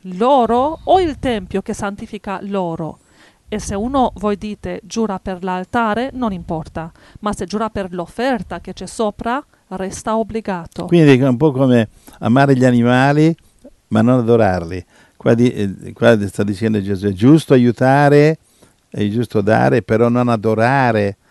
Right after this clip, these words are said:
Speaker 2: eh, il materiale, l'oro, l-, l'offerta.
Speaker 1: Ciechi, che cosa è più grande, l'offerta o l'altare che santifica l'offerta?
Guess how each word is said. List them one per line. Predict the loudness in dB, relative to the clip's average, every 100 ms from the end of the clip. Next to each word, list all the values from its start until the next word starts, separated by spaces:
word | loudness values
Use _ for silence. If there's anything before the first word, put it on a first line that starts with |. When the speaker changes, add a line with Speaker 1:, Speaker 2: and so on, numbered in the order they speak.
| _ _ _ _
Speaker 2:
eh, | -6 -6 -6 -10 -12 -12 -12
il | -8
materiale, | -4 -4 -2 0 2 0 0
l'oro, | 2 2 2 -4
l-, | -8 -10 -12
l'offerta. | -12 -12 -6 -8 -8 -20 -20 _ _ _ _ _ _ _
Speaker 1:
Ciechi, | -14 -8 -8 -8 -10 -12 -12
che | -6 -6
cosa | -4 -6 -4 -8
è | -8
più | -10 -10
grande, | -8 -10 -12 -12 -14 -8
l'offerta | -6 -2 0 0 -4 -8 -8 -8
o | -2 0
l'altare | 0 -2 -4 -6 -6 -6 -8
che | -10
santifica | -10 -10 -10 -12 -10 -10
l'offerta? | -10 -12 -16 -18 -16 -18